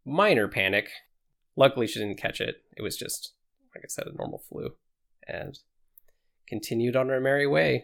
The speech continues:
of being on board for, on a normal schedule for about a month or so. And then that's when the, the,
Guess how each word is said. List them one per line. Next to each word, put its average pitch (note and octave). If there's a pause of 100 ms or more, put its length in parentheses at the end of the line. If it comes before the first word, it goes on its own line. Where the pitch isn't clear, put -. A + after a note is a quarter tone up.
of G#2+ (360)
being A2+
on A2+
board A#2+
for, G#2 (760)
on G#2+
a G#2
normal C3
schedule G#2
for A2 (160)
about A#2
a A2+
month A2
or -
so. - (760)
And G#2
then G#2 (600)
that's G#2
when F#2+
the, - (180)
the, -